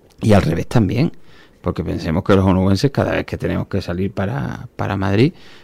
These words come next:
pues perdemos una noche o perdemos un día como consecuencia de las malas comunicaciones y luego el, el tiempo que tarda el tren, ¿no? Eh, por lo tanto,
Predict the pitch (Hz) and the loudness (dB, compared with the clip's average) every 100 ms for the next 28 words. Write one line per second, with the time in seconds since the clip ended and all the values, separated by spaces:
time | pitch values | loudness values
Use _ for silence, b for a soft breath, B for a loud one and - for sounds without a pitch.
0 | B _ - - 139 85 85 110 95 - | B _ -12 -8 -4 0 2 4 4 4
1 | 120 - 101 95 85 90 92 101 98 87 | 2 2 -2 -2 -4 0 2 4 4 4
2 | 117 78 - - - 95 87 85 98 - | 4 4 0 -4 -4 -4 -4 -4 -4 -2
3 | - - B B B B - 98 95 85 | -4 -4 B B B B -4 0 0 2
4 | 92 90 - 92 92 101 - 117 135 147 | 2 0 0 0 0 -2 2 4 4 4
5 | 143 - - 95 98 90 - - - - | 2 -2 -4 -2 0 -2 -6 -10 -10 -10
6 | - - - 101 95 92 92 90 90 95 | -10 -12 -2 -2 0 -4 -6 -4 -2 0
7 | 101 - B B B B - - 80 - | -2 -4 B B B B -6 -4 -4 -6
8 | - - 107 117 - B B B - 107 | -8 -8 -4 -6 -6 B B B -6 -2
9 | - 190 196 117 117 120 | 2 2 4 4 4 2